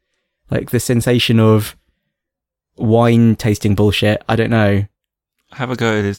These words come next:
Speaker 2: at, <laughs> at describing it then.
Speaker 1: It's just vaguely fresh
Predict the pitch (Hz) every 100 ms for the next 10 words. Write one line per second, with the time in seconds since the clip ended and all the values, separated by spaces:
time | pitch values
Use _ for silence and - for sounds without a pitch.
0 | _ - 135 - - 104 - 123 123 92
1 | 101 90 90 - _ _ _ _ - 165
2 | - 185 117 110 139 135 127 123 - -
3 | 139 135 - -